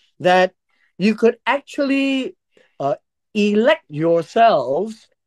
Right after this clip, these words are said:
to be leaders and priests of God's nation. A-, and that in itself is, is problematic.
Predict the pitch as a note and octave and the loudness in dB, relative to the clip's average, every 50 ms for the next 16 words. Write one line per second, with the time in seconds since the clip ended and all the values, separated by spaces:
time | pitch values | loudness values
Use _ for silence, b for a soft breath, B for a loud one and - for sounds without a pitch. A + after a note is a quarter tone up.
0 | _ _ - G3+ F#3+ E3+ F#3+ F#3+ F#3+ F#3+ F#3+ F#3+ F#3+ F3+ D3 D3+ F3 G#3 A#3+ B3+ | _ _ 0 0 0 0 0 0 2 2 2 2 0 0 -2 -2 -2 0 0 0
1 | B3+ A#3 B3 B3 B3 A3+ - _ E3 D#3+ D#3+ E3+ - _ - - C4+ C4+ C4+ C4+ | -2 2 2 2 2 2 -2 _ -4 -2 -2 -4 -12 _ -8 -4 -4 -4 -2 -4
2 | B3+ - - _ _ _ _ _ _ _ _ _ _ _ _ E3+ F3 F3 F3+ F3+ | -6 -10 -16 _ _ _ _ _ _ _ _ _ _ _ _ 2 2 4 4 2
3 | F3+ D#3 D3+ D3+ D3 B2 A2+ F#3 G3+ G#3 A3+ A#3+ A3 - _ C3+ C3+ C3+ C#3 D3 | 0 -2 -6 -18 -20 -8 0 2 4 4 2 2 -2 -8 _ -12 -10 -8 -8 -4
4 | D#3+ F3 F3+ F#3 F#3+ F3 - - - F#3 D#3 B2 F#2+ _ _ _ _ _ _ _ | -2 0 0 0 0 -2 -6 -8 -8 -8 -8 -8 -12 _ _ _ _ _ _ _
5 | _ _ _ _ _ _ _ _ - B2 B2+ - C3+ C3 C3 A#2 F3+ F#3+ G#3 - | _ _ _ _ _ _ _ _ -14 -14 -14 -10 -10 -10 -2 0 0 0 0 -2
6 | _ E3+ D3+ C#3+ C#3 C3 - - - F#3 F3 F3 E3 D3 C3+ D3 C3+ B2+ - - | _ 0 2 2 2 -4 -6 -2 0 4 6 6 4 4 2 -6 -8 -8 -8 -16
7 | _ _ F#3+ G3 F#3+ - _ _ - - D#3 D3+ C3+ C#3+ C#3+ C3+ C3+ C#3 B2+ B2 | _ _ -2 -2 -2 -6 _ _ -6 -2 -2 -2 -2 -4 -8 -8 -6 -8 -8 -10
8 | - - - A#2 - | -10 -8 -8 -8 -8